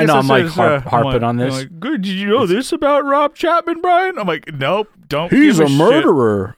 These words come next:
Speaker 1: Don't
Speaker 2: Um,
Speaker 1: give a
Speaker 2: it,
Speaker 1: shit."
Speaker 2: <laughs> he's a jackass asshole. I,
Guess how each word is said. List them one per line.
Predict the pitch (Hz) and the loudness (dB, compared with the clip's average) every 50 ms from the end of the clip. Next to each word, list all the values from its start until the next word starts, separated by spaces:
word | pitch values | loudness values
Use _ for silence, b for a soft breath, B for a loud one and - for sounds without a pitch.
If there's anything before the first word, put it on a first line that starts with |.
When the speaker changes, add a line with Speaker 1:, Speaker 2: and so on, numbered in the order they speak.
| - - | -4 -2
Speaker 1:
Don't | 131 131 | 0 2
Speaker 2:
Um, | 131 127 123 117 | 2 2 2 0
Speaker 1:
give | 120 123 - 127 | -2 -2 -2 -2
a | 131 | -2
Speaker 2:
it, | 135 | -2
Speaker 1:
shit." | 135 120 110 - - - 123 - - - - - - 220 - - 208 - - - - - 214 214 165 165 - - | -2 -6 -8 -8 -8 -10 -10 -8 -8 -8 -6 -4 -6 -6 -4 -6 -8 -8 -8 -10 -10 -10 -8 -8 -10 -10 -12 -14
Speaker 2:
<laughs> | 202 - | -8 -4
he's | 202 269 285 269 156 | 0 0 0 0 0
a | 113 | -2
jackass | 107 104 - - 160 196 247 277 - - 147 123 113 110 107 - | -6 -6 -4 -2 0 0 0 -2 -2 -2 -2 -2 -2 -2 -4 -4
asshole. | 123 160 208 247 269 - - 123 107 104 110 | -2 -2 -2 -2 -2 -4 -4 -4 -2 -2 -2
I, | 127 139 160 175 | -2 -2 -2 -2